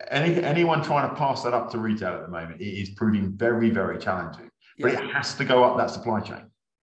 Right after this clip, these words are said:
Speaker 2: And, and, and Tom, there was a seminal moment at the National Fruit Show that, uh, uh, we had Vi-, Victoria Prentice, M P, Head of State for defra, um, who opened. Um, and sh-, if, if you, if you remember her, her phrase, and, and she, she, she had some pretty, pretty, pretty,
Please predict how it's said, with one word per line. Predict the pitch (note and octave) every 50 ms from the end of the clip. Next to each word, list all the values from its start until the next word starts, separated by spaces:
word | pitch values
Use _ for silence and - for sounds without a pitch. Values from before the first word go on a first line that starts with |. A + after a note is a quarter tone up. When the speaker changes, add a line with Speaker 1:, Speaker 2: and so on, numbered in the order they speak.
| _ _ _ _ _
Speaker 2:
And, | E3 F3 - -
and, | E3+ F#3+ G#3 - F#3
and | F3+ F3 -
Tom, | - - G3 F3+ D#3 D#3
there | F3 F3+
was | F3 F3+
a | F3+
seminal | - - - - A3 G3+ A3 A3 A3 G#3
moment | F#3 F3+ E3+ D#3+ C#3+ - E3+
at | E3
the | D#3+
National | E3 F3+ F3 - F3+ D3+
Fruit | - F3+ F3+ F3+ F3 F3
Show | F3 - - C#3 C3+ C3+
that, | C3+ D3 - - - -
uh, | D#3+ D3+ D#3 - - _ _ _ -
uh, | D#3+ E3
we | E3+ F3
had | F3+ F3+ F3+ -
Vi-, | F#3+ F#3 - C#3
Victoria | G3 F#3 - F#3+ G3+ F#3+ F3+
Prentice, | F3+ - F3+ F3 E3+ - - E3+ D#3+ - - - -
M | F3 E3+ E3+
P, | - - E3+ E3+ E3 -
Head | D3 E3 E3+
of | -
State | - - E3 D#3
for | D#3 D3+
defra, | - E3+ E3 D#3+ - - C#3+ C3+ C3+ - - - - _ _ -
um, | D#3+ D#3+ D3+
who | - F3 F3+ - -
opened. | F#3 F#3+ F#3+ F#3+ - C3+ C3 B2 - - - - _ _ _ _ _ _
Um, | D#3 D#3 D#3 D#3 D#3 D#3 D#3+ D#3+ D#3+
and | - D#3+ E3 E3 E3 E3+ E3+ E3+ -
sh-, | - - - - - -
if, | - F3
if | G3+ F3+ -
you, | F#3+ F#3+ F#3+ -
if | - -
you | F#3 F#3
remember | F#3+ G3+ G3 F#3
her, | E3 F3+ F3 F3 -
her | E3 D#3+
phrase, | D#3+ - F3+ F3+ E3+ D#3 D3+ C#3+ C#3 - - -
and, | D3+ -
and | - E3
she, | E3 - A3+ A#3 A#3
she, | - - - - - _ _ _ _ _ - - - - _
she | - - F#3
had | F#3+ A3 G#3+
some | - E3+ - - _ _ _
pretty, | - A3 A#3 G3
pretty, | - - - G#3+ - _ _ _ B3
pretty, | B3+ G3+